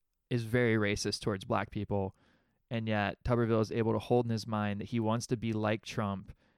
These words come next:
and wants to pander to Trump, while at the same time he wants to, like, have the draw from his experience of leading, uh, teams of young black men. And it just makes the whole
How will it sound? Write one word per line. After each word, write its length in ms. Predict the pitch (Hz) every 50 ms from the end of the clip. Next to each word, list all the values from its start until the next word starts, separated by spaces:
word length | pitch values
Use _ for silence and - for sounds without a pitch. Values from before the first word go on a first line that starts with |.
| _ _ -
and 160 | 117 107 110
wants 160 | 113 113 107 -
to 80 | 117
pander 360 | - - 123 120 120 120 117
to 80 | 104 107
Trump, 480 | - - - 107 101 98 95 - - - - _ _ _ _ _ _ _ _ -
while 180 | 120 117 113
at 60 | 104
the 60 | 95 110
same 300 | - - 120 113 113 110
time 580 | - 113 110 107 107 104 104 104 101 101 104 - _ _ _ _ _ _ _ _ _ _
he 200 | - - - 120
wants 360 | 113 110 110 110 - - - -
to, 520 | - 113 110 107 104 104 101 101 101 - - _ _ _ _ _ _ _ _ _ _ _ -
like, 220 | - 110 107 - -
have 320 | - 117 113 113 107 104
the 400 | 113 107 107 104 104 101 104 - _ _ _ _ _ _ _ _ _ -
draw 280 | - 107 123 120 120 123
from 160 | - 135 123
his 160 | 117 110 104
experience 880 | 110 - - - - 120 120 117 113 107 107 104 104 95 - - - - _ _ - -
of 420 | 110 107 104 104 107 101 - - _ _ _ _ _ _ _ _ -
leading, 720 | 127 117 113 117 117 113 110 110 107 104 104 104 104 101 _ _ _ _ _ _ _ _ _ _ _ -
uh, 240 | 107 104 101 98 101 -
teams 400 | - - 123 113 110 110 104 107
of 80 | 101
young 240 | 101 107 101 101 104
black 280 | 101 104 98 95 - -
men. 200 | 107 104 101 -
And 100 | - 127
it 100 | 135 139
just 160 | - 156 -
makes 220 | 175 208 214 - -
the 100 | - -
whole 460 | 113 - 139 131 127 127 123 123 120